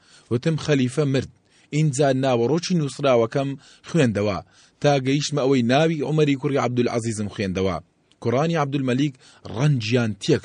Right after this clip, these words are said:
چوو. بەڵام کە گەیشتمە ئەوەی لە دوای ئەو یەزید ببێ بە خەلیفە، کەمێک گەشانەوە. هیشام وتی، «هەرگیز بەیعەتی پێ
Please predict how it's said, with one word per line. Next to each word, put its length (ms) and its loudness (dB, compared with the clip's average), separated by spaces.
چوو. 240 -6
بەڵام 280 -2
کە 120 -2
گەیشتمە 360 -2
ئەوەی 280 2
لە 120 4
دوای 280 2
ئەو 200 4
یەزید 420 0
ببێ 260 6
بە 100 0
خەلیفە، 380 0
کەمێک 340 0
گەشانەوە. 560 0
هیشام 300 2
وتی، 280 0
«هەرگیز 340 0
بەیعەتی 440 -2
پێ 80 0